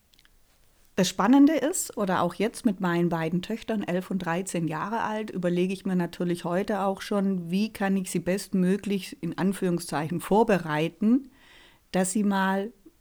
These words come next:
auch schon nach der Schule, ja, ihren Weg finden. Ja, dass sie, es geht ja nicht nur darum, Abi zu machen, zu studieren, es gibt die Möglichkeiten von Ausbildung. Wir leben in einem unglaublich tollen Land, was unglaublich viele Möglichkeiten für jeden bereithält.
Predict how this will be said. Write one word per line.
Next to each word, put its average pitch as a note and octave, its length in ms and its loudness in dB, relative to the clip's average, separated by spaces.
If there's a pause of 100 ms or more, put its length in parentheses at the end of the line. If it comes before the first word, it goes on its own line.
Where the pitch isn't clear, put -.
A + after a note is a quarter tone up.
(220)
auch G3 140 -6
schon G#3+ 160 0
nach A3+ 180 -4
der A3 160 -2
Schule, C4+ 540 4 (280)
ja, - 220 -8
ihren F#3 400 4
Weg D#3 220 -2
finden. - 480 -2 (220)
Ja, F3 200 -6
dass F3+ 260 -6
sie, F#3+ 380 -6
es F3+ 160 -12
geht G#3+ 200 -4
ja G3+ 60 -2
nicht G3 160 -4
nur F#3+ 100 -4
darum, F#3+ 480 -2
Abi G#3 260 -2
zu F#3 140 -4
machen, F3+ 260 -2
zu F#3+ 140 -4
studieren, G3+ 560 -2
es F#3 100 -4
gibt F#3+ 200 -8
die G3 40 -4
Möglichkeiten F#3+ 640 -4
von F#3 180 -2
Ausbildung. F#3 800 0 (320)
Wir F3 120 2
leben G#3 320 4
in F#3 140 4
einem F3+ 140 2 (100)
unglaublich G3+ 720 6
tollen F#3 360 2
Land, F#3+ 420 0
was F3+ 300 -4
unglaublich F#3 840 6
viele A3+ 640 2
Möglichkeiten F3+ 920 2
für F3 140 -4
jeden F3+ 400 0
bereithält. D#3 720 -8